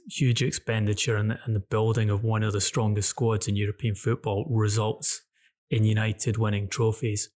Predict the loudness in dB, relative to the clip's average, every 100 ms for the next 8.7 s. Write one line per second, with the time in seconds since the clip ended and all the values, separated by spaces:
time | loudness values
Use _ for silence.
0 | _ _ _ _ _ 0 0 2 0 0
1 | 0 2 0 -2 -6 -2 0 2 2 0
2 | -2 -2 -2 -2 -2 -4 0 -2 -2 -6
3 | _ _ _ -20 _ -4 2 4 4 2
4 | 0 0 0 0 0 -2 -2 0 0 -2
5 | -2 -4 -2 -4 -2 -4 -6 -6 -6 -4
6 | -4 -2 -2 0 0 0 -2 0 2 2
7 | 2 -2 _ -20 -20 _ -4 0 2 2
8 | 2 2 2 0 0 0 -4